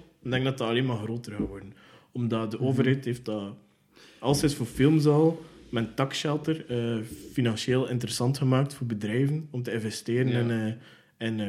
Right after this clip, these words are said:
Speaker 1: kunst.
Speaker 2: Mhm.
Speaker 1: Eh, ze gaan dat ook doen trouwens met theater en comedy. Ehm, privévoorstel-, allee, niet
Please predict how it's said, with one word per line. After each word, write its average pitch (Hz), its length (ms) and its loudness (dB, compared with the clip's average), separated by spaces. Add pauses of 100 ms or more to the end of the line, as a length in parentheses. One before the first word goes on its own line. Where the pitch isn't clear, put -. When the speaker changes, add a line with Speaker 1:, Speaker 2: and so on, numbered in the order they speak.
(100)
Speaker 1:
kunst. 143 460 -2 (240)
Speaker 2:
Mhm. 110 220 -10
Speaker 1:
Eh, 120 120 0
ze 120 100 0
gaan 127 100 4
dat 120 140 4
ook 143 140 4
doen 156 140 6
trouwens 139 280 6
met 123 160 0
theater 120 360 0
en 107 140 -2
comedy. 139 420 0 (800)
Ehm, 117 480 0 (120)
privévoorstel-, 127 800 4
allee, 120 240 -2
niet 113 340 -2